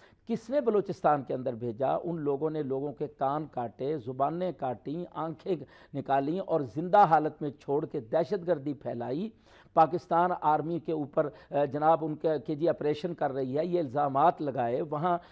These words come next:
अ, यानी लोगों को, अ, यानी गलत मालूमात हम पहुँचा के एक तहरीक की फ़िदा पैदा की। इसके अंदर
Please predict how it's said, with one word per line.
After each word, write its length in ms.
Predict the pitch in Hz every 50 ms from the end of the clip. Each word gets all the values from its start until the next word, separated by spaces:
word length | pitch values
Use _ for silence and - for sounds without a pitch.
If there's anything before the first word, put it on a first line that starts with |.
| - - -
अ, 60 | 151
यानी 500 | 151 147 151 147 139 135 151 160 175 170
लोगों 260 | 151 143 151 156 165 165
को, 300 | - - 170 170 170 170
अ, 640 | - - - - - 147 147 143 139 135 135 135 139 - - - - - - _ -
यानी 220 | 143 151 170 165
गलत 320 | - - 170 185 226 226 226
मालूमात 560 | 180 165 156 151 151 143 147 143 147 151 143 127 127 127
हम 160 | 131 147 139
पहुँचा 440 | - - 135 127 - - 147 156 160
के 240 | 160 165 156 147 - - - -
एक 240 | - 151 151 151 156
तहरीक 540 | 151 143 - - 147 127 131 131 143 151 -
की 100 | - 160
फ़िदा 340 | - - 127 120 131 156 170
पैदा 300 | 165 160 139 131 143 139
की। 240 | - - 156 196 - - - _ -
इसके 280 | 170 151 - - 185
अंदर 340 | 170 156 151 151 170 175 170